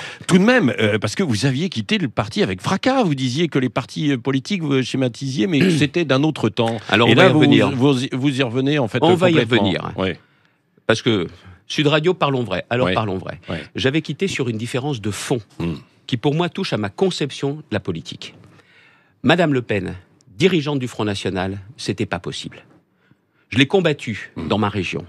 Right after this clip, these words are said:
Speaker 2: et je l'ai battue. J'ai empêché qu'elle prenne la région, qu'elle fasse main basse sur une région, incapable qu'elle est de proposer des solutions aux problèmes des Français.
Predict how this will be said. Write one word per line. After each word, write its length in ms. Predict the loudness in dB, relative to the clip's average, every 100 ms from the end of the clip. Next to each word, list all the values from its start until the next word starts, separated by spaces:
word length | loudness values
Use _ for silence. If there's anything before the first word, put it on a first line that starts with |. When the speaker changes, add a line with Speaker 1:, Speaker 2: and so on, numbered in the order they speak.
| -8
Speaker 2:
et 60 | -2
je 60 | 0
l'ai 80 |
battue. 420 | 0 -2 -6 -16 -18 _ _ _ _ _ _ _
J'ai 120 | -4
empêché 320 | -2 0 -2
qu'elle 180 | -2 -4
prenne 260 | -2 -2 0
la 120 | -2
région, 260 | -4 -4
qu'elle 140 | -2 -2
fasse 260 | -2 -4
main 160 | -2 0
basse 220 | 0 -2
sur 200 | -4 -4
une 80 | -2
région, 320 | -2 0 -2 -2 -10 -4
incapable 720 | 0 2 2 -2 0 -2 0 0
qu'elle 220 | 0 0
est 160 | -2 -6 _ _ _
de 80 | -6
proposer 560 | -2 -4 0 0 0 -2
des 80 | -4
solutions 480 | -4 -2 -2 -2
aux 60 | -4
problèmes 360 | -2 -2 0 0
des 120 | -4
Français. 400 | -6 -8 -6